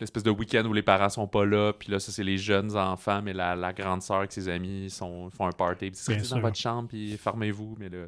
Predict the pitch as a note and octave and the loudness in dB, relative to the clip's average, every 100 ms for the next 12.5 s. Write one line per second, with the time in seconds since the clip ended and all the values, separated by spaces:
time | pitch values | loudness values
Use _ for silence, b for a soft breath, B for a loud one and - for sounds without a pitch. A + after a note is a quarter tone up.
0 | A2+ D3+ E2+ E2+ - - - - F2 F#2+ | -10 -6 -4 -4 -8 -10 -10 -8 -8 -8
1 | B B B B - G#2+ A2+ G2 - A2 | B B B B 4 6 8 4 2 -2
2 | G#2 G2+ G#2+ - - G#2+ G2 G2 F#2+ A2+ | 0 2 0 -2 -6 -2 0 0 -2 -4
3 | A#2 A#2+ G#2 - G#2 G2+ F#2+ F#2+ _ B | -6 -6 -6 -6 -4 -4 -6 -8 _ B
4 | B B G#2+ A2 A#2+ A2 G#2+ G#2 A2+ A2 | B B 0 6 8 10 8 6 6 6
5 | G2+ G2 G2+ A2+ A2+ A2+ G#2+ G#2+ G2 A#2+ | 6 8 6 4 2 4 6 6 4 2
6 | G#2+ F#2 F#2+ G#2 G2 - G#2 F#2 F2 G2 | 2 -2 -2 0 0 -2 -4 -2 0 0
7 | F#2+ F2 E2 E2+ F2+ - F2 - F2 F2+ | 0 0 -2 -6 -10 -8 -6 -6 -8 -8
8 | F#2+ G2 G2 - - - A#2 - B B | -8 -12 -14 -16 -10 -6 -4 -6 B B
9 | B B B - A#2 G#2+ G#2 G#2+ B2+ G3 | B B B -4 0 2 4 6 8 10
10 | G#3 - D3+ D#3+ - C3 B2 A#2 A#2 A#2 | 8 6 4 4 4 4 6 4 4 2
11 | A#2 B2 C#3+ C3 B2 - B2 G#2+ A#2+ A#2 | 0 4 6 6 4 0 0 2 0 2
12 | C3 B2 A#2 B2 B2 | 4 4 4 4 4